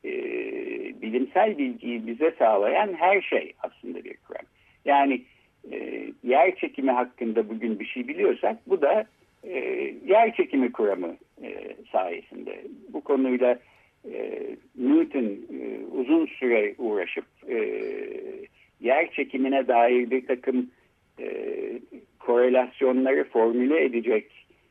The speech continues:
e, bir kanun ortaya koyabildiği halde, yani herhangi iki nesnenin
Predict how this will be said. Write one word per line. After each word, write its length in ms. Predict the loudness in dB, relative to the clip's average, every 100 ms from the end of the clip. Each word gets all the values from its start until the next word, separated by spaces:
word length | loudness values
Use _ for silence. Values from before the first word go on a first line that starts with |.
| _ -8
e, 60 | -6 -6 -6 -6 -6 -8 -12
bir 380 | -18 -4 -2 -2
kanun 500 | -2 0 2 2 2
ortaya 500 | 2 2 2 0 0
koyabildiği 720 | 0 0 0 -4 -6 -4 -2
halde, 460 | 0 -2 -4 -8 -10 _ _ _ _ 0
yani 400 | 4 4 2 -4 _ _ _
herhangi 640 | 0 0 2 2 2 0
iki 340 | -4 -6 -2 0
nesnenin 800 | 0 -2 -2 0 2 0 -2